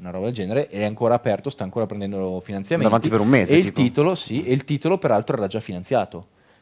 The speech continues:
Speaker 1: Quindi tutti questi soldi erano, eh, o-, oltre ad essere una sicurezza, erano anche per, eh, aggiungere delle robe, nuovi livelli, nuovi sviluppatori. Eh, David Hayter come <clears throat> doppiatore di uno dei personaggi, cioè quello, l'ex
Speaker 2: Sì.
Speaker 1: di Sk-, di Snake,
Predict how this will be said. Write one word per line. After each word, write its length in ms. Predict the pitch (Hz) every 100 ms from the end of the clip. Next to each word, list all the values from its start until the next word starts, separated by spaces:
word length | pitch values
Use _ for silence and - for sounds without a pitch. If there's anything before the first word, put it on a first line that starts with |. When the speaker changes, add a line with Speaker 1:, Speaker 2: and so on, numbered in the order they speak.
| _
Speaker 1:
Quindi 300 | 135 123 110
tutti 280 | - 151
questi 220 | - 123 160
soldi 300 | - 135 143
erano, 380 | 117 107 101 -
eh, 300 | 107 98 95 87 _ _ - _
o-, 180 | - 107 _
oltre 260 | 120 113
ad 60 | 110
essere 140 | - 101
una 100 | 98
sicurezza, 880 | 110 - 156 98 - - 143 165 -
erano 520 | 101 104 120 135 127
anche 400 | 101 104 - 113
per, 340 | - 98 98 101
eh, 540 | 101 101 101 95 90
aggiungere 420 | - 104 117 110 104
delle 220 | 95 101
robe, 320 | 120 95 87
nuovi 240 | 87 90
livelli, 380 | 87 98 117 110
nuovi 200 | 98 87
sviluppatori. 720 | 92 90 90 123 120 110 117 - - -
Eh, 120 | 101
David 300 | 135 165 143
Hayter 500 | 131 117 107 95 92
come 280 | - 117 131
<clears throat> 20 |
doppiatore 440 | 107 202 196 123 107
di 60 |
uno 100 | 101
dei 120 | 95
personaggi, 640 | 90 98 127 90 85 165 240 _ _
cioè 160 | -
quello, 220 | - 85 80
l'ex 200 | 90 -
Speaker 2:
Sì. 280 | - 113 175
Speaker 1:
di 100 | 113
Sk-, 220 | 120 -
di 160 | 87 117
Snake, 480 | 139 117 117 -